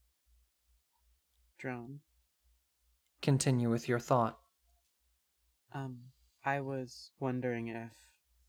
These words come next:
Speaker 1: um, I <sighs> had to stop. Um, did you want to know something that I remembered?
Speaker 2: Yes.
Speaker 1: What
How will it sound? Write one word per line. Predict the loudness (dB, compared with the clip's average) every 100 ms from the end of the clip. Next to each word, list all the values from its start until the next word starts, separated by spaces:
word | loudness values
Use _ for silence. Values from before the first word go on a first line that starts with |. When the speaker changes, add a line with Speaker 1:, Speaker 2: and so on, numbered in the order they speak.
| _ -4
Speaker 1:
um, | -4 -4 -8 -12 _ _ _ _ _ _ _ _ -20 -20 _
I | -6 -6 -8 -14 -20 _ _ _ _ _ _ _ -20 -20 _ _ -16
<sighs> | -12 -12 -14 -18 _ _ _ _ _
had | -14 -10
to | -10
stop. | -8 -6 -8 -10 _ _ -20 -6
Um, | -2 0 0 -4 -8 _ _ _ _ _ _ _ _ _ _ _ _ _ _ _ _ _ _ _
did | -4 -2
you | -2 0
want | 0 -2 -4 -6
to | -4 -4 -4
know | 0 0
something | 0 -6 -4 -2 0
that | 0 0
I | 0 0 -2 -4
remembered? | -4 -2 -2 -4 -8 -16 _ _ _ _ _ _ _ 4
Speaker 2:
Yes. | 4 4 0 -14 -16 _ _ _ _ _ _ _ _ _ -10
Speaker 1:
What | -4 -2